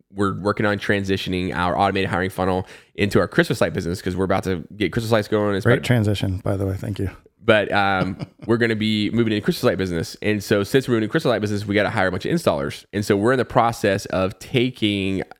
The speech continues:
Speaker 1: that funnel and moving it into our Christmas light install.
Speaker 2: So I, as we do, right, what the recap is. So we've talked about the automation, the morale, and the hiring staff.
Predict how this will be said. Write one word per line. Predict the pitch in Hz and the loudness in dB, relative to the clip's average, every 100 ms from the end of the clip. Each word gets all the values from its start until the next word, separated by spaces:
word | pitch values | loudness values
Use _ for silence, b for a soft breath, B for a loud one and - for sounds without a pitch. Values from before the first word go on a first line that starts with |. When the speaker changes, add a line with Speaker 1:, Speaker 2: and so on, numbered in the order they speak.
| - | -6
Speaker 1:
that | 101 110 110 - | 0 2 0 -2
funnel | 127 123 98 92 - | 0 0 0 -2 -2
and | 92 92 | -2 2
moving | 98 95 | 2 2
it | 90 | 0
into | 87 - | 0 0
our | 82 | 0
Christmas | - 98 98 - | -2 -6 -6 -6
light | 69 | -6
install. | 80 - - - - | -8 -6 -8 -10 -18
Speaker 2:
So | - 160 147 123 - | 0 2 2 0 0
I, | 131 - - | -2 -4 -2
as | 123 139 123 | 0 2 0
we | 120 | 0
do, | 113 110 | 0 -2
right, | 101 110 | 0 -2
what | 107 | 0
the | 110 | -2
recap | 107 117 110 101 - | -2 -2 0 -2 0
is. | 101 98 - - | 0 -2 -4 -4
So | 120 110 107 104 | 0 2 2 0
we've | 113 | 2
talked | - 131 117 | 2 2 2
about | 117 113 107 | 2 2 -2
the | 117 107 110 | -2 0 0
automation, | 104 117 117 113 - 117 113 113 - | 2 2 2 0 0 0 0 -2 -4
the | 117 104 104 | -2 -2 0
morale, | 104 104 107 113 110 107 | 0 2 2 2 2 0
and | 113 101 | -2 0
the | |
hiring | 95 113 110 | 0 0 -2
staff. | - 117 107 104 - | 0 2 2 0 -4